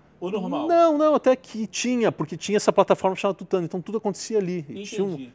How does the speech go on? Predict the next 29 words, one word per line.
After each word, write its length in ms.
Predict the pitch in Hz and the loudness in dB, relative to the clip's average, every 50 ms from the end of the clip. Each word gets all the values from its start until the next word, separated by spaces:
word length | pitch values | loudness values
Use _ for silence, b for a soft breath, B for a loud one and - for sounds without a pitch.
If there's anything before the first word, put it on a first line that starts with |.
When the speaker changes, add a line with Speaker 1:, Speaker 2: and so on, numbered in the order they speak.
| _ _ | _ _
Speaker 2:
tinha 140 | - - 220 | -16 -12 -8
uma 60 | 240 | -4
galera, 420 | 208 196 156 127 139 175 190 175 131 | 0 2 2 4 4 2 2 0 -2
tinha 160 | - - 196 | -2 -4 -8
um 40 | 160 | -6
público, 400 | - - 131 170 180 131 90 - | -4 -2 -2 0 0 -2 -4 -2
tem 160 | - - 220 | 0 0 0
um 60 | 233 - | 0 -4
público, 360 | - 131 127 113 95 85 - | -4 -4 -4 -4 -4 -6 -12
assim. 220 | - - - 95 - b b b b b b | -14 -14 -16 -16 -16 b b b b b b
Pô, 120 | b - 127 | b -2 0
no 80 | 135 | 0
evento 300 | 127 110 85 123 175 214 | 0 0 0 -4 -4 -2
da 80 | 196 170 | -2 -4
Speaker 1:
Funciona 320 | - - 123 - - 135 160 202 | -6 -6 -8 -2 0 2 2 2
Speaker 2:
Tutano, 140 | 208 151 107 | 0 -6 -8
Speaker 1:
até 140 | 90 - 139 | -8 -12 -16
hoje. 200 | 123 113 - _ _ _ _ _ _ _ _ _ _ _ _ _ _ _ _ _ _ - - - - - - | -16 -16 -20 _ _ _ _ _ _ _ _ _ _ _ _ _ _ _ _ _ _ -20 -20 -20 -18 -12 -6
Speaker 2:
a 80 | - | -6
gente, 220 | 147 - 160 175 156 | -6 -4 -4 -4 0
daí, 400 | 127 120 117 135 151 175 175 - | 0 0 0 0 0 -2 -4 -2
aí 160 | - 120 131 170 | -2 -2 0 0
eu 60 | 165 | 0
que 100 | - 180 | 0 0
ia 60 | 160 | 0
chegar 240 | 139 - 151 131 135 | 0 0 -4 -4 -2
nisso, 260 | 135 123 113 - - 95 | -2 -4 -6 -6 -8 -10
eu 40 | |
acho. 160 | 92 - - | -10 -10 -14